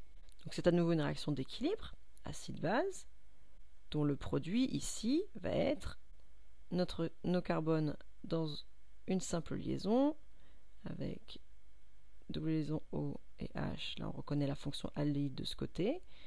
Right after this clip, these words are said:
Et là, ce carbone, il aura maintenant un premier H, toujours son groupement phényl, et il aura récupéré un autre hydrogène.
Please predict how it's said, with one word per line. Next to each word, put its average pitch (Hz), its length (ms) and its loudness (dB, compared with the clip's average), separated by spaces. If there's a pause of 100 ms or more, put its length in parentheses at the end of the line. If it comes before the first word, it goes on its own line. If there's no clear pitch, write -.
(460)
Et 151 120 4
là, - 260 0
ce - 180 -2
carbone, 208 460 2
il 185 140 4
aura 139 180 0
maintenant - 480 -2 (300)
un 196 100 2
premier - 360 -2
H, 220 580 -2 (840)
toujours 240 300 2
son 180 140 2
groupement 147 360 2
phényl, 180 500 2 (3000)
et 190 280 4
il 160 160 2
aura 139 160 0
récupéré - 640 0 (800)
un 220 160 6
autre 226 200 0
hydrogène. 165 460 2